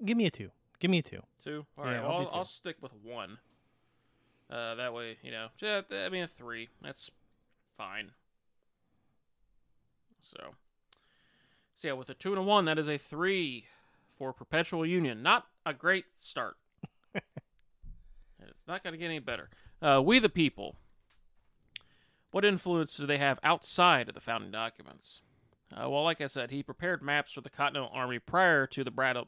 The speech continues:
Speaker 2: uh, Brattle,
Speaker 1: <laughs>
Speaker 2: Battle of Brandywine in seventeen seventy-seven, which we lost.
Speaker 1: Whoops. What was it? Was it due to the maps?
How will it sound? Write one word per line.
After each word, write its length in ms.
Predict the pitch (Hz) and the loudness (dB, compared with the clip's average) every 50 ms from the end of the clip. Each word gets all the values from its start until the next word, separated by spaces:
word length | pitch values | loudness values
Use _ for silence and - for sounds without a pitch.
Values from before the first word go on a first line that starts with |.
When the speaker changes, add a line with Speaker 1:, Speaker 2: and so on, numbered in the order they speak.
| _ - | _ -12
Speaker 2:
uh, 240 | - 113 110 107 107 - _ _ - | -10 -10 -10 -10 -14 -16 _ _ -12
Brattle, 340 | - 95 95 90 95 110 - _ _ - 139 | -8 -6 -4 -4 -6 -6 -8 _ _ -18 -14
Speaker 1:
<laughs> 180 | - - 151 | -10 -8 -2
Speaker 2:
Battle 320 | - 139 151 165 170 175 160 | 2 4 6 6 6 4 4
of 200 | 147 135 - _ - | 2 -2 -4 _ 0
Brandywine 840 | 135 139 151 151 143 127 120 113 110 104 98 90 87 92 107 - - | 2 2 2 2 0 -2 -2 -2 -2 -2 -2 -2 -4 -6 -8 -10 -10
in 100 | - 117 | -12 -10
seventeen 480 | 113 - 143 139 131 127 120 127 123 113 | -6 -2 -2 -2 -2 -2 -6 -8 -10 -8
seventy-seven, 720 | - 139 127 120 110 110 - - 135 127 117 117 117 - _ _ _ _ _ _ _ _ _ _ _ _ - | -6 -6 -6 -6 -6 -8 -6 -4 -4 -4 -4 -6 -10 -12 _ _ _ _ _ _ _ _ _ _ _ _ -2
which 160 | 233 - - | -2 0 0
we 100 | 254 247 | -2 -4
lost. 640 | - 117 139 143 127 87 101 135 - - - - - - - - - - - | -2 2 4 4 4 2 0 -4 -6 -8 -8 -10 -16 -20 -20 -20 -20 -10 -6
Speaker 1:
Whoops. 880 | 160 208 - _ _ _ _ _ - - - - - - - - - - - | -6 -6 -6 _ _ _ _ _ -18 -16 -14 -14 -14 -14 -14 -16 -16 -8 0
What 160 | 156 151 165 | 4 4 6
was 180 | 165 165 151 160 | 6 6 4 2
it? 80 | 190 | -2
Was 140 | 147 139 131 | -6 -6 -4
it 60 | 127 | -2
due 140 | 127 165 190 | 0 0 0
to 60 | 190 | 0
the 100 | 185 190 | 0 0
maps? 440 | 185 208 220 226 220 - - - - | 0 0 0 -2 -4 -10 -16 -20 -20